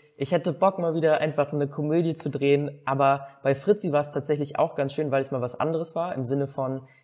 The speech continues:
Ivo und ich kamen aus dieser Club der Roten Bänder Welt. Wir haben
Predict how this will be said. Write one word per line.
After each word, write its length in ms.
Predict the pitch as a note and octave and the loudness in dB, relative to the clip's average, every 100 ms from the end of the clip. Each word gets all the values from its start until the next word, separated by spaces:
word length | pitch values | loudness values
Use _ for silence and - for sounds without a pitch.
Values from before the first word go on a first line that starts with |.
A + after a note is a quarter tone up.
| _ - | _ 0
Ivo 420 | D#3+ D#3+ E3 E3 | 2 4 4 4
und 240 | D#3+ B2+ | 2 0
ich 220 | D3+ D3+ | -2 -4
kamen 240 | - C#3+ C#3+ | -4 -2 -2
aus 160 | B2+ | -2
dieser 180 | - B2 | -4 -6
Club 220 | A#2+ B2+ | -6 -6
der 100 | C3+ | -2
Roten 220 | A#2+ A#2+ B2 | -2 -2 -2
Bänder 320 | C3+ C3+ A#2+ | 0 0 0
Welt. 280 | A#2+ A#2+ A#2+ | 0 0 -4
Wir 100 | A2+ | -6
haben 280 | A2+ G#2+ | -6 -8